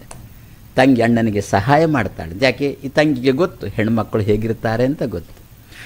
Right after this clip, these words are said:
ಅದೇ ರೀತಿಯಲ್ಲಿ ತಂಗಿ ಯಾರನ್ನಾದರೂ ಪ್ರೀತಿಸಲಿಕ್ಕೆ ಶುರು ಮಾಡಿದ್ದ ಅಣ್ಣನಿಗೆ ಗೊತ್ತಾದರೆ ರಂಪಾಟ ಮಾಡ್ತಾನೆ. ಯಾಕೆ? ಅವನಿಗೂ ಗೊತ್ತು ಹುಡುಗರು ಹೇಗಿರ್ತಾರೆ ಅಂತ ಅವನಿಗೂ ಗೊತ್ತು.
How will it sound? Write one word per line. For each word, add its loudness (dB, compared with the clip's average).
ಅದೇ 8
ರೀತಿಯಲ್ಲಿ 4
ತಂಗಿ 2
ಯಾರನ್ನಾದರೂ 2
ಪ್ರೀತಿಸಲಿಕ್ಕೆ -4
ಶುರು -4
ಮಾಡಿದ್ದ 0
ಅಣ್ಣನಿಗೆ 4
ಗೊತ್ತಾದರೆ 0
ರಂಪಾಟ 6
ಮಾಡ್ತಾನೆ. 4
ಯಾಕೆ? 0
ಅವನಿಗೂ 4
ಗೊತ್ತು 2
ಹುಡುಗರು 6
ಹೇಗಿರ್ತಾರೆ 4
ಅಂತ -2
ಅವನಿಗೂ 0
ಗೊತ್ತು. -2